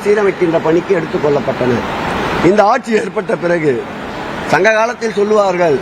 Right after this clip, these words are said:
"அசோகர் மரம் நட்டார், குளங்களை வெட்டினார்" அப்படி என்று. இந்த அசோக சக்கரவர்த்தியாக இருக்கின்ற எங்கள் முதல்வர்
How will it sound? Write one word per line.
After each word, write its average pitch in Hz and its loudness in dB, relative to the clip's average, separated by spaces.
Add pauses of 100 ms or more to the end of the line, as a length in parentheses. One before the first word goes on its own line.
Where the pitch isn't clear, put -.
(420)
"அசோகர் 202 2
மரம் 185 2
நட்டார், 165 0 (540)
குளங்களை 202 2
வெட்டினார்" 170 0
அப்படி 151 -2
என்று. 123 0 (460)
இந்த 202 4
அசோக 226 0
சக்கரவர்த்தியாக 185 0
இருக்கின்ற 170 0
எங்கள் 160 2
முதல்வர் 190 2